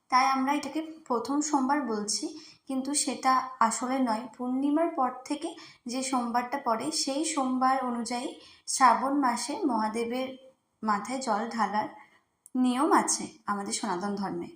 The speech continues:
এবার সবাই সেটা করে না, আবার কেউ কেউ করে। আমার কাছে শ্রাবণ মাস কি ভাদ্র মাস, আমি প্রতি সোমবারই মহাদেবের পুজো করি। আর শ্রাবণ মাসে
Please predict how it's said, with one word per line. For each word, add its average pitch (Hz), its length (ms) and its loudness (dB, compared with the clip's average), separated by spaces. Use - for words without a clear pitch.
এবার 311 280 4
সবাই 254 360 2
সেটা 285 280 0
করে 254 300 4
না, 285 140 2
আবার 277 180 0
কেউ 233 220 -6
কেউ 254 260 -6
করে। 170 240 -4
আমার 214 260 2
কাছে 277 380 0
শ্রাবণ 220 500 2
মাস 269 260 2
কি 277 120 -6
ভাদ্র 220 420 0
মাস, 196 240 -4
আমি 240 320 2
প্রতি 226 300 -4
সোমবারই 269 600 2
মহাদেবের 269 540 0
পুজো 269 300 -2
করি। 294 300 -2
আর 226 140 0
শ্রাবণ 226 420 0
মাসে 269 420 0